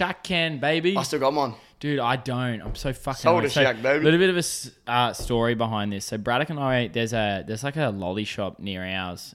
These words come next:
Speaker 1: It's like a, it's
Speaker 2: World-,
Speaker 1: a lot.
Speaker 2: Worldwide Lollies.
Speaker 1: Yeah, Worldwide Lo-, it's like a,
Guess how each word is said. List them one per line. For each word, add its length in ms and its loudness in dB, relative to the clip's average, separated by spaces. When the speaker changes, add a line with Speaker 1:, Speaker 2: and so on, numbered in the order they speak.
Speaker 1:
It's 140 -12
like 120 -6
a, 240 -4
it's 140 -6
Speaker 2:
World-, 160 6
Speaker 1:
a 40 8
lot. 280 4
Speaker 2:
Worldwide 400 2
Lollies. 320 -2
Speaker 1:
Yeah, 200 4
Worldwide 360 4
Lo-, 260 -4
it's 160 -8
like 160 -4
a, 60 -8